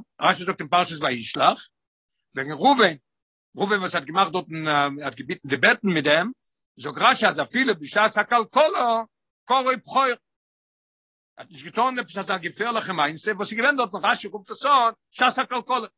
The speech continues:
ווי באלד, אז דאך רעדט זיך וועגן מכירת יוסף,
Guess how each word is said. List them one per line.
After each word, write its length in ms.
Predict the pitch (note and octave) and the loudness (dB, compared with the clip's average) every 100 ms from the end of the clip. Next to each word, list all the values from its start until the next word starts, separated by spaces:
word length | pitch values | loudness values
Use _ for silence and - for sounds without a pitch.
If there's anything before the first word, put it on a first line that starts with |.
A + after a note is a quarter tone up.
| _ _ _ _ _ | _ _ _ _ _
ווי 120 | B2 | -2
באלד, 460 | C#3 B3+ C4 B3+ F#3 | 6 8 8 6 2
אז 120 | D3+ | 2
דאך 200 | F#3 E3+ | 0 0
רעדט 120 | F#3 | -2
זיך 140 | F3 D#3+ | -4 -2
וועגן 200 | F#3 F#3 | -2 -2
מכירת 600 | F#3 - G3 F3 F#3 F3 | -4 -2 -2 0 -2 0
יוסף, 760 | G3 D4 B3+ G#3 F#3 F3+ F3+ | 0 0 -4 -4 -4 -4 -8